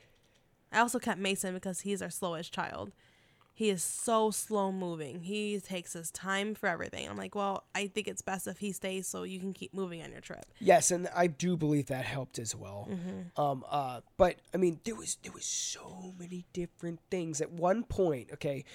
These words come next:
Speaker 2: we're tra-, we're taking this trip with my, my parents, okay? They're taking, they're, we're gonna, kinda following them to South Carolina to see my gra-,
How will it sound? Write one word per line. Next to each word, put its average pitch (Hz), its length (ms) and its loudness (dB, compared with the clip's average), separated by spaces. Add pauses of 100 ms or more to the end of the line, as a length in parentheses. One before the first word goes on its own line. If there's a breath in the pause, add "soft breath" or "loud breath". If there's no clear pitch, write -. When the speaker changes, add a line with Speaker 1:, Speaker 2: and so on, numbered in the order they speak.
(200 loud breath)
Speaker 2:
we're 156 180 2
tra-, 190 400 4
we're 175 140 6
taking 226 340 2
this 160 100 2
trip 160 300 0
with 151 300 0
my, 131 540 -2 (300)
my 151 220 2
parents, 120 640 -6 (120)
okay? 117 320 -8
They're 151 200 0 (100)
taking, 147 460 -4
they're, 151 100 0
we're 156 180 4
gonna, 151 200 0 (100)
kinda 156 200 2
following 147 500 2
them 139 240 -2 (500 loud breath)
to - 100 -6
South 143 340 -4
Carolina 143 420 -2
to 131 80 -4
see 117 240 -4
my 101 580 -10
gra-, - 140 -12